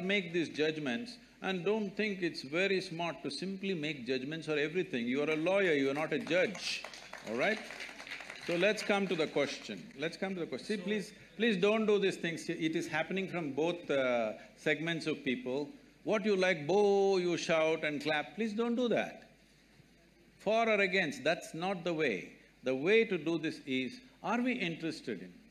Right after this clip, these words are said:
in knowing and enhancing? You ask a question as a way to enhance your knowing, not just to prove that you are smart.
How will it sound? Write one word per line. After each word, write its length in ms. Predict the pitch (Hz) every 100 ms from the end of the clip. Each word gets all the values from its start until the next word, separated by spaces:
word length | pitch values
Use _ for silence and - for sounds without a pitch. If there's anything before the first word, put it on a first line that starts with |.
| _ _ 156
in 180 | 175 139
knowing 460 | 135 156 131 90 92 - -
and 140 | 120 123
enhancing? 580 | 123 117 165 - 139
You 160 | 143 170
ask 340 | 208 233 - 220
a 60 |
question 640 | 214 196 190 - 214 214 202 - - -
as 220 | 180 190 185
a 80 |
way 580 | 156 165 190 196 180 - - - 185
to 100 | 175
enhance 520 | 165 147 175 180 185
your 120 | 165
knowing, 520 | 143 147 135 113 110
not 240 | 160 208 - - - - 143
just 180 | 190 196
to 60 |
prove 280 | 175 175 180
that 140 | 170 170
you 100 | 160
are 40 |
smart. 360 | - 143 117